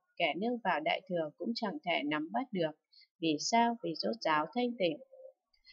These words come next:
Như vậy, bốn vô lượng, bốn định vô sắc không có sở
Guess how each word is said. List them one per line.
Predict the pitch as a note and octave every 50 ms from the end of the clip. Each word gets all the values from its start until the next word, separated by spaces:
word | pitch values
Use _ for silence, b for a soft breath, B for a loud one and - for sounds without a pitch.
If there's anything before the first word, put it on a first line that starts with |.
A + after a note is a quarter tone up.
| b b
Như | - A#3 B3+ C4 A#3
vậy, | A3 G3+ F3+ F3 - F3
bốn | E3 D#3+ D#3 E3+ F#3+
vô | A#3+ B3 B3+ B3
lượng, | A3+ G3+ F3+ E3 - - - E3
bốn | E3 D#3+ F3
định | F#3+ A3+ A3 - - -
vô | A#3+ B3+ C4
sắc | B3 - C#4 C#4+ D4+ C#4+ -
không | - C4 B3+ C4 B3
có | - A#3 B3
sở | - - A3 F#3 D#3